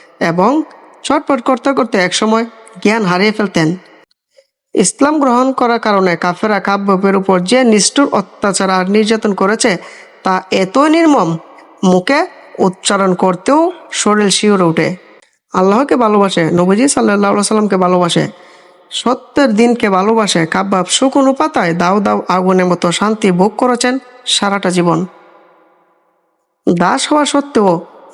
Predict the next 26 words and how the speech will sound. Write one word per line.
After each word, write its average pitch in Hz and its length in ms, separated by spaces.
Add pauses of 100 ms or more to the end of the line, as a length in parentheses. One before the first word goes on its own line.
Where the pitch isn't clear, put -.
দরিদ্র 226 420
এবং 202 160 (100)
দুর্বল 226 380
হওয়া 208 240
সত্ত্বেও 220 420 (520)
দুঃসাহসী 254 520
খাব্বাব 208 420 (120)
কুরাইশদের 214 480 (400)
অহমিকের 269 520
বিরুদ্ধে, 220 420 (580)
তাদের 190 280
মিথ্যার 196 480
বিরুদ্ধে, 226 420
তাদের 190 340
কুসংস্কার 277 640
বিরুদ্ধে 214 420 (480)
পর্বতের 226 480
মতো 202 280
রুখে 180 280
দাঁড়িয়েছিলেন। 208 560 (1080)
তাদের 247 260
কাছে, 269 340
মিথ্যার 185 400
কাছে 233 260
মাথা 202 260
নত 226 180